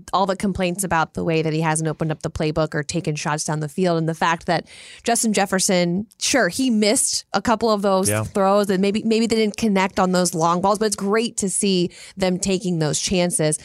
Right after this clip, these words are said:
Speaker 1: against a defense that we knew was gonna challenge the Vikings.
Speaker 2: Yeah. If you're getting the looks, if you're getting things blocked up, if you're getting guys open, then it's just a matter of executing. And Justin <laughs> Jefferson does not typically have that type of a night very often. So
Speaker 1: Yeah.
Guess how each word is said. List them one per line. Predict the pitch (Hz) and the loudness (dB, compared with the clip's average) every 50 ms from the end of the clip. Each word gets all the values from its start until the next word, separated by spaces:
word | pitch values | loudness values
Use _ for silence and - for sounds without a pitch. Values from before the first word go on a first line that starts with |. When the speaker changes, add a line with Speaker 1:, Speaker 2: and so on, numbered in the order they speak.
| - - - | -16 -12 -4
Speaker 1:
against | - 240 247 330 392 392 - | -2 0 2 2 0 2 0
a | 311 | 0
defense | 254 240 277 311 311 294 262 285 262 | 0 2 0 2 2 2 0 0 0
that | - 226 214 214 226 | 0 0 2 2 2
we | 233 226 | 2 2
knew | 226 240 269 | 2 2 2
was | 240 240 220 | 2 0 0
gonna | - 226 220 214 | 0 -2 -2 -2
challenge | - - 185 180 226 269 226 165 151 - | -2 -2 -4 -2 -2 -2 -2 -2 -4 -6
the | - | -6
Vikings. | - - - - - - - - 95 - - - | -6 -6 -6 -6 -8 -12 -10 -10 -10 -10 -6 -2
Speaker 2:
Yeah. | 147 214 220 160 113 _ - | -2 -2 -2 -4 -8 _ -6
If | 107 113 104 - - - | -4 -4 -4 -4 -6 -10
you're | 104 101 104 95 | -6 -4 -4 -4
getting | 87 85 80 117 127 139 139 139 139 | -4 -4 -2 0 0 0 0 -2 -2
the | 127 117 | -2 -2
looks, | 107 104 104 104 98 - - | 0 0 0 0 -2 -2 -6
if | 95 - - | -8 -8 -6
you're | 95 87 | -8 -8
getting | 85 85 90 104 107 101 104 98 101 98 92 _ _ _ _ _ _ _ - | -8 -4 -2 0 0 0 0 -2 -4 -6 -8 _ _ _ _ _ _ _ -6
things | 107 98 87 73 | -6 -6 -6 -6
blocked | 73 87 92 95 92 - - | -4 -2 0 0 0 0 0
up, | 92 87 85 - - | 0 0 0 -2 -6
if | 80 - - | -16 -10 -8
you're | 90 82 | -8 -6
getting | 78 92 90 90 87 | -4 -4 -4 -4 -4
guys | 80 87 80 76 73 | -4 -4 -4 -4 -4
open, | 92 90 87 - 92 85 82 80 76 - _ _ _ _ _ _ _ _ | -4 -4 -2 -2 -4 -4 -4 -6 -8 -12 _ _ _ _ _ _ _ _
then | - 151 135 | -6 -4 -2
it's | 110 104 | -2 -4
just | 98 87 - | -4 -6 -6
a | 90 | -4
matter | 87 82 82 78 76 | -4 -4 -4 -4 -4
of | 76 | -4
executing. | 80 82 80 - 80 73 - 80 71 80 78 78 71 | -4 -6 -6 -8 -12 -8 -8 -6 -6 -6 -8 -8 -8
And | 78 82 80 80 80 80 _ _ _ | -6 -6 -6 -6 -8 -10 _ _ _
Justin | - - 110 104 - 95 | -6 -4 -4 -2 -2 -4
<laughs> | |
Jefferson | 90 98 87 80 - 110 - - 107 95 90 85 78 _ - | -6 -6 -6 -4 -4 -4 -2 -2 -4 -4 -4 -8 -10 _ -4
does | - 104 95 - | -2 -2 -2 0
not | 101 104 101 101 - | 0 0 0 0 0
typically | - - 110 92 107 90 101 98 87 | -2 -2 -2 -2 -2 -4 -4 -4 -2
have | 92 95 92 | -2 -2 -2
that | 92 90 - | -2 -4 -4
type | - 95 92 92 | -4 -6 -4 -4
of | 90 82 | -4 -6
a | 90 | -6
night | 82 85 98 - | -4 -4 -6 -6
very | - 98 90 85 | -4 -6 -6 -4
often. | 82 82 87 101 - 175 185 180 147 | -2 -2 -4 -4 -4 -6 -10 -10 -12
So | - - - - 95 92 90 85 | -10 -4 -2 0 0 0 -2 -4
Speaker 1:
Yeah. | _ | _